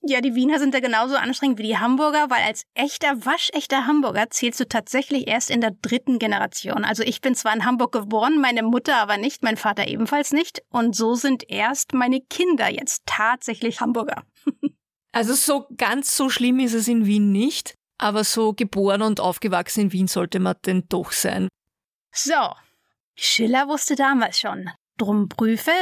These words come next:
Speaker 1: wer sich ewig bindet, ob sich das Herz zum Herzen findet, denn der Wahn ist kurz und die Reu ist lang.“ Wer kennt es nicht? Nebeneinander auf der Couch hocken, Serien gucken,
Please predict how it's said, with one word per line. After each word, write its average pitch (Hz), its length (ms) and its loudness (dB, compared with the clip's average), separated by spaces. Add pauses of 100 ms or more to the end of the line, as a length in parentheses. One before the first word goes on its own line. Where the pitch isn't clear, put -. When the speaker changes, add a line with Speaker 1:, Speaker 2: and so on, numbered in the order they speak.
Speaker 1:
wer 262 160 2
sich - 240 -4
ewig 226 380 -2
bindet, 202 680 -2
ob - 140 -6
sich 220 160 -8
das - 260 -2
Herz 233 360 0
zum 320 220 0
Herzen 240 440 0
findet, 214 640 -2
denn 214 280 2 (260)
der 202 240 0
Wahn 254 280 2
ist 320 200 -2
kurz - 560 0
und 220 280 0
die 214 100 2
Reu 190 400 0
ist 240 400 0
lang.“ 185 340 -4 (120)
Wer 208 360 2
kennt 220 360 -2
es 220 200 0
nicht? - 420 -8 (220)
Nebeneinander 226 800 2
auf - 100 -6
der 190 120 -6
Couch - 400 -4
hocken, 320 260 0 (320)
Serien 240 680 0
gucken, 233 480 -2